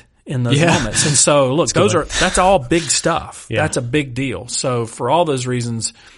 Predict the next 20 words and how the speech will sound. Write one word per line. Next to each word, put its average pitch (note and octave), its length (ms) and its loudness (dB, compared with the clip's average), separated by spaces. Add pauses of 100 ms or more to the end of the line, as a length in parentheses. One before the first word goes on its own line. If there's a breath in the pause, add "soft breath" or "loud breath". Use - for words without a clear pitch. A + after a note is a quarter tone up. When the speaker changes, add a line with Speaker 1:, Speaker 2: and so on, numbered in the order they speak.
(160 loud breath)
Speaker 1:
yes, C#3 260 0
this A#2+ 180 -4
all B2 160 0
has A#2 180 -6
a A#2 40 -6
destructive A2 500 -8
effect, G2+ 340 -10
and A2+ 100 -6
we A#2 80 -6
shouldn't B2 360 -6
just A#2+ 240 -6
look A2+ 280 -6
at G2+ 80 -12
the A2 80 -10
local A2 380 -6
consequence - 600 -12
in G#2 60 -14
that G2+ 120 -12
moment. G#2 120 -6
Speaker 2:
Right. B2 200 0